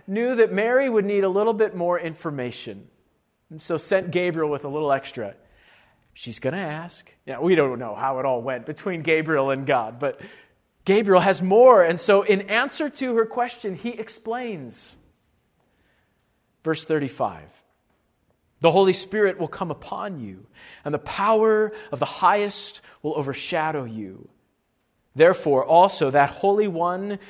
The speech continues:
who is to be born will be called the Son of God. Let's pause there in verse thirty-five. Gabriel shares some massive bits of information here, and we don't, we don't have all the details, but how, how is this gonna even be possible? And he answers, "Well,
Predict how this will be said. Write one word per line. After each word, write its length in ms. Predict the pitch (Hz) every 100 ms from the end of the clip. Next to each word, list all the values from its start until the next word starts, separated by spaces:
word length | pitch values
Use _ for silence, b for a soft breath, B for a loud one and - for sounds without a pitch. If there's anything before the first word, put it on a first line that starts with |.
| B
who 140 | 170 170
is 120 | 165
to 100 | 151
be 120 | 139
born 480 | 120 151 170 185 180
will 100 | 139
be 100 | 127
called 600 | - - 165 175 180 143
the 80 | 131
Son 520 | - - 170 175 175 -
of 400 | 147 143 139 135 _ 131
God. 340 | - 127 113 - - _ _ _ _ _ _ _ _ _
Let's 160 | 151 -
pause 500 | - 175 160 135 120
there 340 | 139 139 117 117
in 60 |
verse 260 | 113 113 -
thirty-five. 800 | 120 113 110 - 151 127 90 - 62 _ _ _ _ _ _ _ _ 120
Gabriel 380 | 170 185 160
shares 400 | - - 185 156
some 540 | - 151 139 143 175 220
massive 760 | 247 262 269 - 117 107 -
bits 240 | 190 196 165
of 140 | 147
information 680 | 196 - 151 160 196 - 120
here, 260 | 107 107
and 120 | 120 175
we 80 |
don't, 180 | 247 185 B B B -
we 80 | 233
don't 100 | 214
have 140 | 185
all 160 | 214 208
the 100 | 170
details, 500 | 202 240 185 127 -
but 140 | 156
how, 340 | - 247 320
how 300 | 277 302 359
is 120 | 359 349
this 180 | 220
gonna 160 | 240 226
even 200 | 226 202
be 120 | 175
possible? 600 | - - 269 - 180 170
And 80 | 160
he 100 | 160
answers, 280 | 185 185 147
"Well, 320 | 151 175